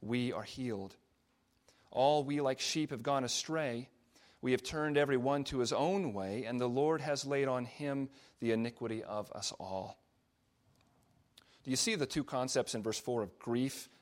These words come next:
and sorrows there? Do you remember that you just saw it in verse three also? We're supposed to notice that being repeated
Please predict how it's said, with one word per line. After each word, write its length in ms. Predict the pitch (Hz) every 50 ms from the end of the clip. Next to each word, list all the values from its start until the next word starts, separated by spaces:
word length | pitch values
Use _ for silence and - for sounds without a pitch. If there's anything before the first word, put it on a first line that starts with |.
| _ -
and 200 | - 123 113 110
sorrows 600 | - - - 123 117 120 127 131 131 135 131 135 - - - - _ _ _ _
there? 260 | - 120 120 127 127 - _ _ _ _ _ _ _ _ _ _ _ _ -
Do 60 | 123
you 100 | 127 131
remember 540 | 123 123 123 131 147 151 151 151 160 156 143 - - _ -
that 220 | 127 127 127 127
you 160 | 139 127 120
just 260 | 113 127 127 - - -
saw 220 | 139 120 123 131
it 80 | 135 -
in 80 | 113
verse 260 | 104 123 123 - -
three 320 | - - 120 123 131 131 - - -
also? 420 | - 117 120 120 - - 135 139 - - _ _ _ _ _ _ _ _ _ _ _ 160 156 156 -
We're 260 | 214 214 220 - 135 127
supposed 360 | - 139 120 151 147 - -
to 60 | 139
notice 400 | 127 127 131 143 139 120 113 -
that 220 | - 123 113 107 98
being 260 | 123 120 117 110 104 - - - - - -
repeated 640 | 110 110 - - - 143 139 135 127 107 98 95